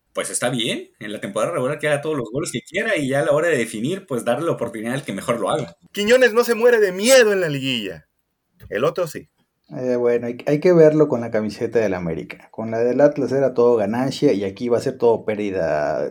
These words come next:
Speaker 3: lo que haga mal Quiñones. Entonces hay que verlo. Y yo sí creo que no hay cabida para, para todos. O sea, supongamos que puedan jugar Henry y Quiñones y que Quiñones juega alrededor de Henry, ¿no? Un poquito más libre.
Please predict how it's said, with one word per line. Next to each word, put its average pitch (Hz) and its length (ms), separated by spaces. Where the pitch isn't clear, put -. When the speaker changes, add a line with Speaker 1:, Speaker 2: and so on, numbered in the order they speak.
Speaker 3:
lo 127 340
que 131 80
haga 120 180
mal 110 260
Quiñones. 90 440
Entonces 110 340
hay 123 160
que 135 120
verlo. 165 420
Y 131 120
yo 175 160
sí 196 180
creo 185 260
que 143 80
no 143 120
hay 151 100
cabida 127 480
para, 101 440
para 135 260
todos. 110 400
O - 80
sea, 123 180
supongamos 160 520
que 160 80
puedan 156 240
jugar 131 360
Henry 131 560
y - 120
Quiñones 147 720
y 117 200
que 104 640
Quiñones 135 520
juega 135 280
alrededor 117 540
de 113 180
Henry, 87 320
¿no? 123 160
Un 143 100
poquito 117 320
más 104 200
libre. 92 320